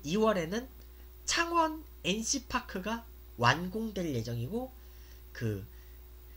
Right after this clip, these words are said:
근데 이제 완공은 되는데 좀 그, 약간 그, 이제 세부적으로 더 손 볼 내용들이, 내부 공사를 해야 될 게 있기 때문에 그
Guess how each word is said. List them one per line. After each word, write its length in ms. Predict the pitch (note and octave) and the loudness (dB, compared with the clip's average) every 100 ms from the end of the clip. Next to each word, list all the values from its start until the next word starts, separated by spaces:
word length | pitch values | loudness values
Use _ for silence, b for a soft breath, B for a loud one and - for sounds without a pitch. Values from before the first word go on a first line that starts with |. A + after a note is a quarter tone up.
| - | -6
근데 220 | E3+ F3+ | 2 4
이제 440 | D#3+ C3 B2+ A2+ - | 4 4 2 2 0
완공은 500 | A#2+ C3 G#3 C4 B3+ | 2 4 4 2 2
되는데 560 | G#3 A#2+ G#2+ B2+ D#3 G2 B B B B B - - | 2 0 0 0 0 -2 B B B B B -14 -2
좀 380 | E3 D#3 D3 D3+ - - - - | 0 0 -4 -10 -16 -16 -16 -10
그, 460 | - C3+ B2+ A#2 A#2 - - - - - - - - - - - - - - - - - - - - - - - - - - | -2 0 2 0 -4 -10 -16 -16 -16 -16 -16 -16 -16 -16 -16 -16 -16 -16 -16 -16 -16 -16 -16 -16 -16 -16 -18 -16 -16 -16 -2
약간 480 | C3 - D#3 D3 C#3+ | -2 6 6 6 -2
그, 400 | - G#2+ G2+ F#2 - - - - - | -4 -2 -2 -6 -12 -16 -16 -12 -6
이제 140 | C3 | -2
세부적으로 960 | B2 D#4 E4+ F4+ E4+ C#4+ G3 D#3 F3 A2+ A2+ | 0 0 0 2 2 2 2 2 0 -2 0
더 260 | C3 A#2+ | 2 2
손 440 | A2+ D4 D#4+ D#4 D4 | 0 0 0 -2 -2
볼 260 | B2+ C3 | -2 -2
내용들이, 560 | A2+ G#2+ C#3+ D#3+ C#3 G#2 - | 0 0 0 0 -2 -4 -2
내부 260 | A2 D3+ | -2 0
공사를 340 | A3+ A#3 G#3+ G3+ | -4 -2 -2 -2
해야 160 | G#3 A3 | -2 -2
될 180 | A3+ | -2
게 80 | A3 | -4
있기 220 | - - - | -6 -6 -6
때문에 460 | A#2 B2 F#3 A#2+ - - - B B B B B B - - | -6 -4 -6 -6 -10 -16 -16 B B B B B B -18 -6
그 480 | A#2+ A#2 A#2 A2+ | 0 2 2 0